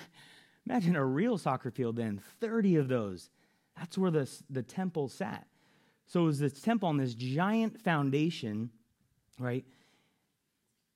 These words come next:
And you have this temple, and, and, and think of these concentric circles, right? In the middle would be the Holy of Holies, and then outside of that would be where the priests could enter,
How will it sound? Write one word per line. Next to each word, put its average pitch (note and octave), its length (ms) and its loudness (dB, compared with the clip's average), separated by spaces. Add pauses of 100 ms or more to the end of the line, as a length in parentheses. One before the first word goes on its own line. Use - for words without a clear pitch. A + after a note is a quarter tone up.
(680)
And C3+ 100 -4
you C#3 60 -2
have D3+ 160 -2
this C#3 200 -2
temple, D3 480 0
and, C3 360 0
and, C3 280 -4
and C3 180 -6
think A#3 160 0
of G3+ 80 0
these D#3+ 340 -2
concentric C#3 640 -4
circles, G2 420 -8
right? A2 280 -2 (320)
In C3 140 -2
the D#3+ 40 2
middle B2+ 340 4
would B2+ 140 2
be A#2+ 140 0
the A#2+ 100 -2
Holy A#2+ 260 -2
of B2+ 80 0
Holies, G#2+ 480 -6 (640)
and G#2+ 80 -14
then A2 120 -4
outside D3 460 0
of D#3+ 100 0
that A#2+ 320 -4 (480)
would A#2 200 -6
be A#2 460 0
where A#2 160 -6
the A2 80 -4
priests D#3 400 -4
could G#2 140 -8
enter, G#2 420 -8